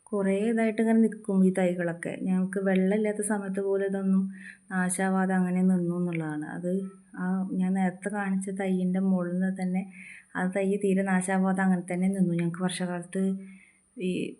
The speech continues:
വർഷക്കാലത്താകുമ്പോൾ കുഴപ്പമില്ല, വേനൽക്കാലത്തിൽ വെള്ളത്തിൻ്റെ ബുദ്ധിമുട്ട് വരുമ്പോൾ നനയ്ക്കാനൊന്നും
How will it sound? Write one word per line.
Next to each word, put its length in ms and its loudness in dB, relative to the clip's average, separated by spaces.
വർഷക്കാലത്താകുമ്പോൾ 760 0
കുഴപ്പമില്ല, 360 2
വേനൽക്കാലത്തിൽ 600 2
വെള്ളത്തിൻ്റെ 440 0
ബുദ്ധിമുട്ട് 480 2
വരുമ്പോൾ 420 -2
നനയ്ക്കാനൊന്നും 720 -2